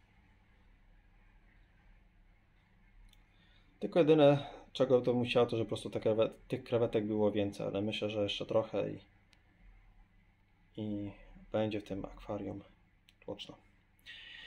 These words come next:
Więc to w tym filmie byłoby na tyle. Za jakiś czas rzucę kolejny film, może to będzie jakieś pewnie dwa trzy tygodnie, tak nie chcę co chwilę rzucać filmów, ponieważ mchy tak szybko nie rosną, więc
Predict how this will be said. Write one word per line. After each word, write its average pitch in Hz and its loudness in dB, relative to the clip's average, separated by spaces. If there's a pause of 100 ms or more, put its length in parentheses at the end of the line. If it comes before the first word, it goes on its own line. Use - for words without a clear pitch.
(580)
Więc - -8 (1900)
to 143 6
w 143 -10
tym 110 -8
filmie 110 -2
byłoby 104 0
na 101 0
tyle. 147 4 (2500)
Za 113 4
jakiś - -2
czas - -10
rzucę - -12
kolejny 127 4
film, 120 -4
może 110 -2
to 107 -4
będzie 107 0
jakieś 104 -6
pewnie 101 -4
dwa 107 -2
trzy - -8
tygodnie, 117 2
tak 107 -4
nie 110 -8
chcę - -6
co 110 -8
chwilę 110 -2 (240)
rzucać 117 -2
filmów, 123 0
ponieważ 117 -4
mchy 117 -2
tak 113 -2
szybko - -2
nie 120 6
rosną, 135 2
więc 110 -4